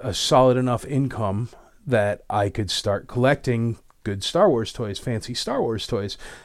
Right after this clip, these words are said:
you know, uh, so I started buying Boba Fett's and stuff like that, and that's where I got my Star Wars thing. What happened is I would buy up collections all the time, so I'd have a lot of surplus Star Wars toys. So what I did is I was going on one group that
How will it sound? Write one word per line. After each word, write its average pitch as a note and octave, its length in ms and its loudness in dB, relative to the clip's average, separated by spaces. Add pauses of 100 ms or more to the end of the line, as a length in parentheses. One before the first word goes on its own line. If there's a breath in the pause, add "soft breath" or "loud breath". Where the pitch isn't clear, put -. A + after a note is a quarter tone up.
(120 loud breath)
you A#2 100 4
know, A2+ 200 0
uh, G#2+ 380 0
so C3+ 220 0
I C3+ 200 4
started F#3+ 340 2
buying A#2+ 260 0
Boba G#2+ 260 -4
Fett's - 280 -4
and G2 100 -6
stuff - 220 -6
like G#2 140 -4
that, G#2 200 -6
and A2+ 80 -10
that's G2+ 180 -8
where G#2 120 -4
I F#2+ 60 -2
got F#2+ 140 -4
my A2+ 80 -8
Star C#3 280 -4
Wars G#2 200 -2
thing. F2+ 220 -8 (300 loud breath)
What E3 160 8
happened F3 340 4
is A2 140 0
I A2+ 100 4
would A#2+ 160 0
buy C3+ 180 4
up A2+ 140 0
collections A2 500 0
all F#2+ 140 -4
the F#2 80 -8
time, G#2 360 -4
so A2+ 180 -4
I'd A2 120 2
have A#2 200 -2
a - 20 -4
lot B2+ 300 4
of A#2 80 -2
surplus - 640 0
Star - 360 -2
Wars F2+ 320 -6
toys. - 360 -12 (360 loud breath)
So - 160 0
what B2+ 160 4
I D3 140 4
did B2 180 2
is A2+ 140 0
I G#2+ 80 2
was G2 100 -2
going A#2+ 300 0
on G#2 380 -2
one A#2 260 2
group A#2+ 260 0
that G2 280 0